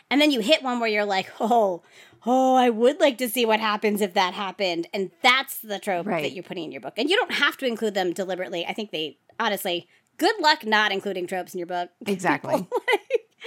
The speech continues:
Speaker 2: Yeah.
Speaker 1: the point is, if you're trying desperately hard to not include tropes, maybe just relax and
Speaker 2: Right.
Speaker 1: just write what you wanna write.
Speaker 2: Yeah, just write the thing. I think,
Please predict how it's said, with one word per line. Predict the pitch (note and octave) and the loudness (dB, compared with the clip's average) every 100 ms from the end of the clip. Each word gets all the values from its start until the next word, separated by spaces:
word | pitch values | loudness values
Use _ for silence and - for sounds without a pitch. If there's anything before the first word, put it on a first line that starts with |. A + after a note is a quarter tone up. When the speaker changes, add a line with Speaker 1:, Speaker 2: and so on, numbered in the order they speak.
| - - | -12 -6
Speaker 2:
Yeah. | F4+ C4 | 0 2
Speaker 1:
the | D4 | 2
point | F#4+ | 4
is, | F4 D4+ | 2 0
if | |
you're | D#4 E4 | -2 -4
trying | - D4 D4 D#4 C#4 | 2 2 4 0 0
desperately | B3 - B3+ A#3+ | -2 -2 -6 -2
hard | A3+ G#3 G3+ G3 | 2 2 0 -4
to | |
not | G3+ G3 F3+ | -2 -2 -2
include | G#3+ A3 C#4 | -6 -8 -6
tropes, | D#4+ D#4+ D#4 - - _ _ _ _ _ _ _ _ _ _ _ _ B3+ C4 | -4 -4 -4 -10 -16 _ _ _ _ _ _ _ _ _ _ _ _ -12 -2
maybe | D4+ D#4+ | -2 -2
just | C4 B3+ - - | -6 -10 -12 -8
relax | G3+ F#3+ A3+ - G3+ | -6 -6 -8 -8 -4
and | |
Speaker 2:
Right. | D#3+ D3+ D3+ | -2 -2 -4
Speaker 1:
just | G3+ - - _ | -8 -12 -16 _
write | G#3 G#3 - | -8 -8 -8
what | A3 G#3+ | -10 -8
you | G#3 | -6
wanna | G#3 | -6
write. | E3+ E3 | -6 -4
Speaker 2:
Yeah, | A#3 D4 A3+ D#3+ D#3 _ | -2 0 0 -2 -8 _
just | - G#3 | -8 -4
write | B3 A#3 | -4 -4
the | |
thing. | G#3 E3+ D#3+ - _ _ _ _ _ - | -8 -8 -8 -12 _ _ _ _ _ -4
I | - | 0
think, | - G#4 | 2 0